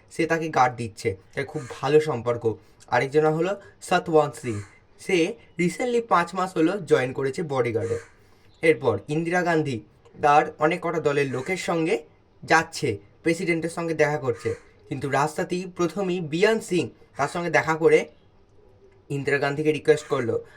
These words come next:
"আজকে আমার পেট খারাপ, আজকে প্লিজ আমায় কোনো একটা শৌচালয়ের কাছে আমাকে মোতায়েন করা উচিত।" এরপর যখন ইন্দিরা গান্ধী আসছিলেন, সেই সময় আসতে আসতেই বিয়ান সিং তার সামনে বন্দুক নিয়ে তাক করলো।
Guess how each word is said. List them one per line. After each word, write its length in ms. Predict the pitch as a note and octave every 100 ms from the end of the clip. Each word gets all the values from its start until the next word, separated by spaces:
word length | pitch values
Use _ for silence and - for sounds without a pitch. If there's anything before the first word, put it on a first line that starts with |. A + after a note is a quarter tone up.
| -
"আজকে 220 | C#3+ D#3+
আমার 180 | E3 E3
পেট 240 | D#3+ D#3
খারাপ, 280 | - A#2 - - -
আজকে 260 | C#3+ D3 D#3+
প্লিজ 260 | F3+ F#3+
আমায় 220 | E3 D#3 D#3
কোনো 160 | D#3+
একটা 160 | D#3+ -
শৌচালয়ের 680 | - D3+ D3 C#3+ C#3+ D3+
কাছে 400 | D#3 C#3+ - F3 A3+ - -
আমাকে 480 | C#3 D3+ G#3 A#3 - _ _ _ _ _ _ _ _ -
মোতায়েন 340 | D#3 F3+ E3
করা 180 | D3+ D3
উচিত।" 300 | A#2 A2 A2 - _ _ _ F3
এরপর 360 | E3 - F3+ A3+ - _ _ _ _ -
যখন 260 | D#3 D#3+ F3
ইন্দিরা 280 | E3+ E3+ F3
গান্ধী 220 | F3 F3+ -
আসছিলেন, 600 | D#3 E3+ - B2 G#2 G2 - -
সেই 280 | - F#3+ A3
সময় 340 | G3 C#3 G#2+ - - _ -
আসতে 380 | D3+ D#3 F#3+
আসতেই 420 | D#3+ E3+ - G#3 A#3 - _ _ -
বিয়ান 300 | C#3 E3+ G3
সিং 160 | G#3 G3
তার 140 | F3
সামনে 260 | - F3 E3+
বন্দুক 380 | D3 E3 E3+
নিয়ে 160 | D#3+ D#3+
তাক 260 | D#3 C#3+ -
করলো। 320 | C3 A2 G#2